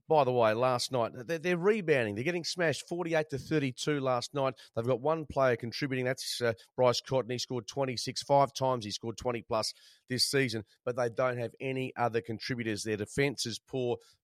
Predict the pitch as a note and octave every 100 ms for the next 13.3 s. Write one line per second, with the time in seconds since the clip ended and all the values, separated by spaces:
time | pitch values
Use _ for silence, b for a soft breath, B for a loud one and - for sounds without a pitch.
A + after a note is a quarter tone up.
0 | - C3+ C3+ B2+ - B2 A#2 - - C3
1 | A#2+ A#2 A2 A#2 A2+ G#2+ B2 C3+ - A#2
2 | G#2+ - A2+ G#2+ - A#2+ G#2+ - B2 A#2
3 | G#2 b b - G#2 G#2+ F#2+ A2+ F#2 A#2
4 | A2 - D3 C3+ C3+ - D3 D3+ C3+ A#2+
5 | - D#3 E3 D#3+ D3 - C#3+ C#3 A#2+ B2
6 | A2+ - B2+ A#2 G#2+ A#2+ A2+ A2+ A2 G2+
7 | b b _ A2 A2 A2+ B2 A#2+ B2 A2
8 | G#2 - A#2 A2 A#2 - A2 b b G2+
9 | G#2+ B2 A2+ G#2 - A2+ G#2+ A2 A#2 _
10 | _ - A#3+ C4+ - G3+ - A2 D3 -
11 | - B2+ A#2+ A2+ - B2+ A#2 G#2 - A2+
12 | F#2 F#2+ G#2 G#2 - A#2 A2 G#2+ G2 F#2+
13 | F#2 A2